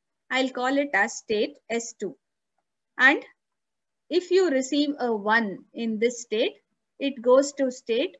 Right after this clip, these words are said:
one one zero. This one here, this one here, and this zero. And that would be the next state, S three. Okay. Now we are done with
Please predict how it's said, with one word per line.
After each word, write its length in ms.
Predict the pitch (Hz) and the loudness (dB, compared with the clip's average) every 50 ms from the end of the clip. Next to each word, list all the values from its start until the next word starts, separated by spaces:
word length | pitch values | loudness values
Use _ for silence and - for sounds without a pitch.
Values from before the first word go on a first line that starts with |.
| _ _ | _ _
one 500 | 220 208 214 220 240 269 294 311 302 269 | -12 -6 -2 2 2 2 4 2 2 0
one 400 | 247 233 233 233 247 240 233 208 | 0 0 0 0 0 0 -2 -4
zero. 400 | - - 202 202 196 190 180 170 - _ _ _ _ _ _ _ _ _ | -4 -6 -8 -6 -4 -6 -6 -8 -8 _ _ _ _ _ _ _ _ _
This 260 | 214 208 247 254 254 - 226 | -4 -2 -2 -2 -2 -4 -4
one 260 | 240 240 247 254 254 | -2 -2 0 -2 -2
here, 280 | 247 254 269 311 349 311 233 | 0 0 0 0 -2 -2 -4
this 180 | 226 226 226 - | -6 -6 -6 -6
one 280 | 226 220 214 220 214 220 | -4 -4 -4 -4 -4 -4
here, 180 | 226 262 370 403 | -2 -2 0 0
and 220 | 285 233 226 208 | -2 -4 -4 -4
this 140 | 214 202 196 | -6 -8 -8
zero. 500 | 190 190 202 202 196 220 269 494 - - _ _ _ _ _ _ _ _ | -10 -12 -12 -8 -4 -4 -4 -4 -6 -10 _ _ _ _ _ _ _ _
And 300 | 254 254 254 254 240 254 | 2 2 2 2 4 4
that 160 | 277 311 302 | 2 2 2
would 220 | 349 339 311 247 208 | -2 -6 -6 -4 -4
be 160 | 214 214 208 | -6 -6 -4
the 120 | 220 220 | -4 -4
next 340 | 214 208 202 220 220 - - | -4 -4 -6 -8 -10 -12 -10
state, 340 | - - 240 262 370 - - _ _ | -4 0 0 0 0 -2 -8 _ _
S 240 | 233 247 247 - - _ 202 | -6 -6 -6 -8 -12 _ -14
three. 140 | 190 170 - _ _ _ _ _ _ _ _ _ _ _ _ _ _ _ 233 | -16 -16 -18 _ _ _ _ _ _ _ _ _ _ _ _ _ _ _ -10
Okay. 220 | 226 - - 494 508 - _ _ _ _ _ _ _ _ _ _ _ _ _ _ | -4 -4 -4 -4 -4 -10 _ _ _ _ _ _ _ _ _ _ _ _ _ _
Now 300 | 254 262 277 294 339 330 | 0 2 2 2 2 0
we 180 | 269 277 269 262 | -2 2 2 2
are 100 | 247 247 | 2 2
done 360 | 233 220 240 254 277 302 294 262 | 2 4 4 6 6 4 4 2
with 160 | 269 - | 2 0